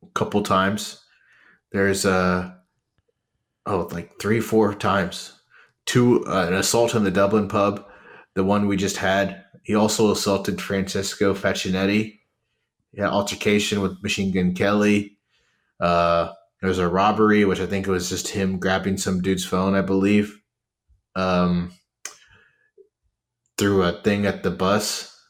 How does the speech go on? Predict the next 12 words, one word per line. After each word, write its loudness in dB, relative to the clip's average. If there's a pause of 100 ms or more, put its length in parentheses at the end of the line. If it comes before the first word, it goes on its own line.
(640)
I -2
mean, -2
Conor's, 2
uh, 4 (1700)
<sighs> -6
Conor's 0 (880)
got -2
no 2 (140)
benefit -4
of -10
the -10
doubt, -10